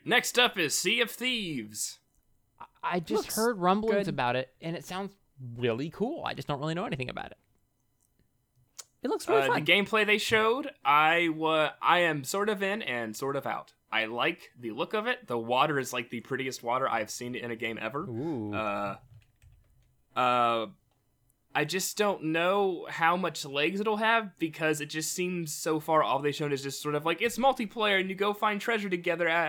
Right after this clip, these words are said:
Speaker 1: as a team, but it's like, I kind of need, like, some kind of narrative to go with it, so,
Speaker 3: I
Speaker 1: and they've, and,
Speaker 3: mm.
Speaker 1: and they've shown nothing of that yet, so I'm hoping there is some kind of,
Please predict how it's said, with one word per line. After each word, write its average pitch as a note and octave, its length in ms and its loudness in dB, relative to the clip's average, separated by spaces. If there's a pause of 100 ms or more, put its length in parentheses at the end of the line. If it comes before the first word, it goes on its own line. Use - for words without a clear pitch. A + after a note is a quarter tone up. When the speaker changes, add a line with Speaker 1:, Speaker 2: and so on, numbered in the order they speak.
(220)
Speaker 1:
as F3 100 -4
a F3+ 40 -6
team, G3+ 320 -4
but D3+ 100 0
it's D3+ 140 -6
like, E3+ 240 0 (300)
I - 60 -16 (100)
kind G3 280 0
of E3+ 100 0
need, E3 160 0
like, D3 140 0
some D#3+ 140 -6
kind D#3 160 -4
of A#2+ 60 -4
narrative C#3 540 -2
to F#3+ 120 -8
go F#3+ 180 -4
with F#3+ 200 -6
it, G3+ 120 -8
so, A#2 420 -2 (220)
Speaker 3:
I F3+ 120 6
Speaker 1:
and C#3 140 2
they've, C3 300 4
and, D#3 220 -2
Speaker 3:
mm. D3 80 -6
Speaker 1:
and D#3+ 160 -2
they've F3 140 4
shown C#3+ 320 2
nothing C3+ 320 0
of F3 120 -2
that F#3+ 220 2
yet, G3 280 0
so - 200 -2
I'm C3 120 -4
hoping D#3+ 340 -2
there C#3 140 2
is C#3 180 -6
some D3 420 -4 (240)
kind D#3 400 0
of, C3 260 -6